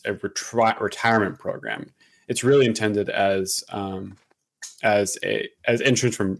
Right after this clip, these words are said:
from old folks. Like, w-, one of the really interesting stats about our Social Security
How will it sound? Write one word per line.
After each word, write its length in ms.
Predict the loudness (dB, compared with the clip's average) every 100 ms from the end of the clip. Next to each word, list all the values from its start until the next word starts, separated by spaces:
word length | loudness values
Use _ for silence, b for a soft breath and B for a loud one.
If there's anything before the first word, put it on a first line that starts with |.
| -8
from 220 | -10 -4 0
old 200 | 0 0
folks. 280 | -2 0
Like, 80 | 0
w-, 300 | 2 0 0
one 160 | 4 4
of 40 |
the 200 | 6 4
really 160 | 4 4
interesting 220 | 4 2
stats 340 | 0 4 4 4
about 240 | 2 2 _ _
our 120 | 0 2
Social 260 | 0 0
Security 540 | -2 4 6 6 4